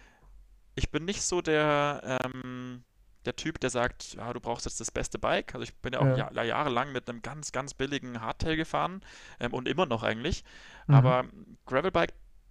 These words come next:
Speaker 1: bin ich mir nicht ganz sicher, ob das super viel Spaß machen wird, weil ich glaube, dass viele dieser klassischen Transalp-Routen wirklich viel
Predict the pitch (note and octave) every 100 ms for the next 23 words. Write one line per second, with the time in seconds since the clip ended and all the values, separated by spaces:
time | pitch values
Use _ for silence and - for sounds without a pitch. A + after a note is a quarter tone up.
0 | - D#3+ F3+ D#3 D#3+ E3+ D#3 - C#3+ F#3
1 | - F3 E3+ D3+ - - D3 - - -
2 | - F3 F3 E3 E3 D#3+ - E3 - E3
3 | E3 D#3 E3 E3+ - C3 D3 - - C3+
4 | D3+ D3 C#3 - E3 F3+ D3+ C3+ C#3 -
5 | E3+ E3 - B2 B2 - - - - A#2
6 | B2 - - C3 C#3+ - B2+ C3 C#3 -
7 | D3+